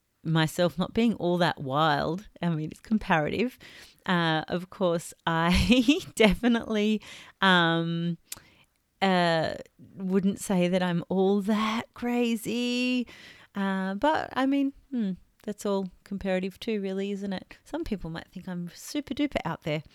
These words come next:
Um, but for me, Gypsy was just about allowing myself to do what was right for me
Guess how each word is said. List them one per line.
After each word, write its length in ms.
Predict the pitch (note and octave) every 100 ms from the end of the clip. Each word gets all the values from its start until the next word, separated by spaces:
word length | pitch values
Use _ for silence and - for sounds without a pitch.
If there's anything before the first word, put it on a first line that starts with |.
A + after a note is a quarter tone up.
| - - - -
Um, 360 | A3+ G#3+ G#3
but 180 | G#3 -
for 140 | - B3+
me, 580 | C#4 C#4 C4+ A#3+ - - _ _ _ _ _ _ _ _ _ G3
Gypsy 880 | B3 A3+ - A#3+ A3 G#3 G3 F#3+ - _ _ _ _ _ _ _ _ -
was 260 | G3 F#3
just 460 | - G#3 - - -
about 540 | G3+ F3+ F3+ E3+ E3 - - - _ _ _ _ _ _ _ _ _ -
allowing 560 | F#3+ G3+ G#3+ G#3+ G#3
myself 440 | F#3 F3+ F3 E3 -
to 120 | D#3+
do 340 | D#3 D#3 D#3
what 200 | C#3+ -
was 180 | D3+ C#3
right 200 | C#3+ -
for 140 | - D3
me 460 | C#3+ C#3 C#3 C#3